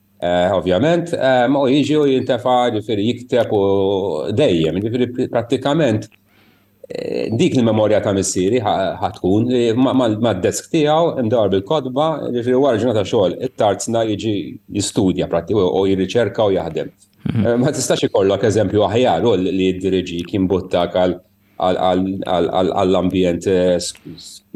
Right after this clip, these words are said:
Speaker 1: skolari, eh, naturalment. Ġifieri, eħe, kif qed tgħid inti l-ewwel edukazzjoni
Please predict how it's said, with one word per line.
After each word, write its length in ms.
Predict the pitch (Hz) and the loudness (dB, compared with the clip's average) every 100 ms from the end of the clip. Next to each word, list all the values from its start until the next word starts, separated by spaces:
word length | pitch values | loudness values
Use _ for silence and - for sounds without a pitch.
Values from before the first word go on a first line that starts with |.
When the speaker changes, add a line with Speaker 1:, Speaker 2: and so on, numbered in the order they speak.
| - 82 | -10 -8
Speaker 1:
skolari, 600 | - 98 90 82 82 127 131 | -2 0 2 0 0 0 -2
eh, 440 | 110 90 87 87 | -6 -10 -10 -8
naturalment. 680 | 92 98 110 104 101 101 - - _ _ _ - | -8 -4 0 0 0 -2 -6 -12 _ _ _ -2
Ġifieri, 140 | 107 | 2
eħe, 260 | 117 117 113 104 | 2 2 2 0
kif 80 | 110 | 0
qed 140 | - 123 | -2 0
tgħid 180 | 104 139 | 0 0
inti 120 | 104 | 2
l-ewwel 300 | 104 101 98 | 2 2 2
edukazzjoni 440 | 98 98 - 117 | 0 -2 -2 0